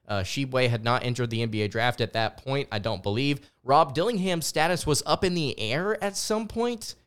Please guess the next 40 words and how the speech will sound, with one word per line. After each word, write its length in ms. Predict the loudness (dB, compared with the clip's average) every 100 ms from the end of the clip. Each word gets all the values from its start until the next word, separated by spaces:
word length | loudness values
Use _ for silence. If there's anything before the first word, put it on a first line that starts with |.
| _ _ _ -4
uh, 640 | 0 2 2 2 0 -2 -2
during 380 | -2 0 0 0
this 180 | -2 2
five-day 440 | 2 2 0 -4
stretch 400 | -2 0 -2 0
that 160 | -2 0
Ugonna 400 | 0 0 0 0
Onyenso 340 | 0 0 0
was 160 | -2 -2
in 180 | 0 2
the 80 |
portal. 580 | 2 0 0 2 0 -4 _ -6
It 80 | -4
was 120 | 0
like 120 | 0
a 60 | 0
five 240 | 2 2
or 40 | 0
six-day 380 | -4 -4 -6
stretch. 380 | -4 -4 -6 -8 _ _ _ _ _ _ _ _
Uh, 300 | -4 0 0
there 200 | 4 4
was 180 | 4 4
nothing, 340 | 2 2 0
I 60 | -2
think, 180 | -2 -2
really 220 | 0 -2
true 300 | -2 -2 -2
to 120 | -2
this, 240 | -2 -2 0
although 280 | 2 2
there 140 | 2 0
was 140 | -2
some 180 | -2 -2
rumors 240 | -2 -2 -4
spread 280 | -2 -2
online. 520 | 0 -2 -2 -2 -4 -8 _ _ 0
Uh, 180 | 4 6
Hunter 220 | 4 4
Dickinson, 640 | 2 0 0 0 0